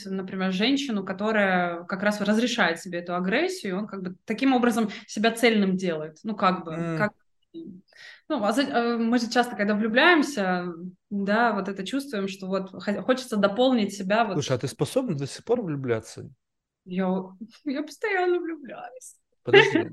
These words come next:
Speaker 1: <laughs>
Speaker 2: давай тогда поговорим об этом. Что, как?
Speaker 1: Нет, нет, нет, стоп. Вот щас мы закончим. Это, это правда важная штука по поводу власти.
Speaker 2: Ага, давай.
Speaker 1: Скажу. И тогда была первая такая ситуация, и недавно у меня повторилась очень похожая.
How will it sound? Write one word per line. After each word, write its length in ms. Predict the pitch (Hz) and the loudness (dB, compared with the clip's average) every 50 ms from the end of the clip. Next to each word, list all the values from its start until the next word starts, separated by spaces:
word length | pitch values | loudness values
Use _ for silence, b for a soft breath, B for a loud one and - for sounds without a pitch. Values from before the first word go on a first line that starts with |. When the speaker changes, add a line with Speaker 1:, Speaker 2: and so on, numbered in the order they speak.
| - | -10
Speaker 1:
<laughs> 100 | - - - | -16 -6 -2
Speaker 2:
давай 180 | 123 123 143 143 | 0 2 2 2
тогда 200 | - 151 147 127 | 0 -2 -2 -2
поговорим 400 | - 135 127 123 127 131 131 123 | -2 -2 -2 -2 -2 -2 -2 -2
об 120 | 117 113 117 | -2 0 0
этом. 240 | 110 104 107 101 104 | -2 -2 -2 -6 -10
Что, 260 | - - - 165 - - - | -10 -8 -8 -8 -8 -6 0
как? 280 | - 156 180 - - - - | 2 2 2 2 0 0 2
Speaker 1:
Нет, 140 | 370 381 - _ - | 2 2 2 _ 2
нет, 240 | 359 392 381 381 277 | 4 4 4 4 4
нет, 240 | 320 311 254 - | 4 4 4 2
стоп. 560 | - - - - - 262 226 - - - - - | -2 -8 -10 2 4 4 4 4 2 -6 -12 -6
Вот 200 | - 208 220 220 | -2 -2 -2 0
щас 240 | - 262 247 247 - | 2 2 2 2 2
мы 120 | 226 220 214 | 0 -2 0
закончим. 600 | 220 220 220 - 247 233 226 226 220 - 208 - - - | -2 -2 2 2 2 2 2 0 -6 -8 -8 -8 -6 -6
Это, 240 | 214 214 208 - - | -6 -6 -6 -4 -4
это 180 | - 220 214 | -4 -2 0
правда 260 | 208 240 240 233 226 220 | 0 2 2 2 2 2
важная 280 | 220 220 214 220 202 | 0 2 2 0 -2
штука 260 | 208 208 214 208 202 | -2 -4 -8 -8 -8
по 100 | 180 180 | -8 -8
поводу 260 | 185 202 208 208 202 190 | -6 -4 -4 -4 -4 -2
власти. 480 | 202 196 180 165 180 - - - - - - - - - | 0 2 2 2 0 -4 -12 -16 -16 -16 -14 -12 -8 -4
Speaker 2:
Ага, 280 | 135 131 143 143 143 - | -4 -4 -4 -4 -4 -4
давай. 300 | 143 131 131 131 135 135 - - - _ _ _ _ _ - | -2 2 2 2 0 -2 -6 -18 -20 _ _ _ _ _ -8
Speaker 1:
Скажу. 320 | 214 214 190 185 185 190 B B B B B B B B _ _ _ _ _ _ _ _ _ _ _ _ _ _ _ _ _ _ _ _ _ _ _ _ _ _ _ _ _ _ _ _ _ - | -6 -4 -4 -4 -6 -8 B B B B B B B B _ _ _ _ _ _ _ _ _ _ _ _ _ _ _ _ _ _ _ _ _ _ _ _ _ _ _ _ _ _ _ _ _ -2
И 100 | 233 233 | 2 4
тогда 200 | 240 262 285 277 | 6 6 8 8
была 140 | 262 247 254 | 8 6 6
первая 380 | - 277 285 254 226 208 196 | 6 4 4 4 6 4 2
такая 220 | 196 196 196 208 202 | 0 0 -2 -4 -4
ситуация, 520 | - 247 214 247 277 381 440 415 - 247 | -4 -4 -2 0 0 0 0 0 -2 0
и 40 | 220 | 2
недавно 260 | 208 240 277 294 277 | 4 4 4 4 4
у 40 | 247 | 2
меня 120 | 220 214 | 2 0
повторилась 600 | 208 208 - - 214 202 226 240 220 190 190 190 | -2 -4 -2 0 0 2 2 2 0 0 -2 -2
очень 200 | 214 196 - - | -4 -6 -6 -6
похожая. 720 | - 202 - - 214 196 190 185 180 175 160 156 160 - | -6 -6 -6 -4 -2 -2 -2 -2 -2 -6 -6 -8 -8 -10